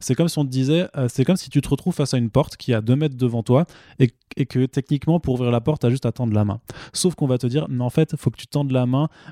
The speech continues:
mais d'abord sur la gauche, puis que tu fasses trois pas de côté, puis que tu fasses un petit salto et qu'ensuite,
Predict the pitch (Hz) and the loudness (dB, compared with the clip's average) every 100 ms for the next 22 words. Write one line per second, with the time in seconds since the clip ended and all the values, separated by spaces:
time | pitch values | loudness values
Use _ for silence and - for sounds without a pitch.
0 | 117 117 123 123 123 - 123 120 113 127 | -6 0 0 2 -2 -2 0 0 2 2
1 | 160 - 120 - 127 - - 123 135 - | 2 -4 -10 2 2 2 -2 -2 -4 -2
2 | 135 - 139 160 - - 131 120 131 120 | -4 -2 -2 -2 -4 -2 -2 0 -2 0
3 | 123 120 117 120 131 151 165 - 165 - | 0 -2 -4 -4 0 0 -2 -4 -6 -2
4 | 131 - 143 | -2 2 0